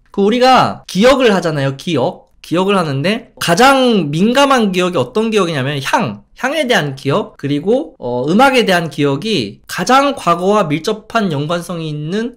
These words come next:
어, 그런 장치라고 보시면 될 것 같아요. 저는 특정 향을 맡잖아요. 그럼 군 시절이 생각이 나요. 군 시절. "어, 이거 군대에서 맡았던 향인데." 약간 이런 거 있죠. 향을 맡으면 그 시절이 떠오르게 돼 있어요. 혹은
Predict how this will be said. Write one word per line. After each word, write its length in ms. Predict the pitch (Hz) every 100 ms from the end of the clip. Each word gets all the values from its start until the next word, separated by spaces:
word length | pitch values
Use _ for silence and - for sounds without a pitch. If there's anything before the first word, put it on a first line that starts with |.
| _
어, 120 | 131
그런 380 | 123 185 202 185
장치라고 560 | 131 135 135 175 165 156
보시면 320 | 135 151 147
될 160 | 120 113
것 80 |
같아요. 640 | 127 113 - 113 127 110 - -
저는 320 | 175 214 220
특정 480 | - - 294 277 254
향을 260 | 269 277
맡잖아요. 680 | 202 135 151 131 143 240 - _
그럼 240 | 202 202
군 200 | - 185
시절이 340 | 226 247 220 160
생각이 340 | 160 151 135
나요. 400 | 113 98 98 117 - _ _
군 140 | 147
시절. 240 | 143 139 127
"어, 100 | 240
이거 160 | 277 220
군대에서 460 | 208 240 285 277
맡았던 420 | 214 - 202 202 180
향인데." 380 | 226 208 156
약간 280 | 123 123 156
이런 260 | 139 175 160
거 100 | 104
있죠. 400 | 101 - 98 131 _ _
향을 260 | - 302 311
맡으면 460 | 214 202 196 226 208
그 220 | - 262
시절이 380 | 254 240 180 -
떠오르게 360 | 196 185 143
돼 100 | 107
있어요. 440 | 98 - 107 101 120
혹은 360 | 247 262 339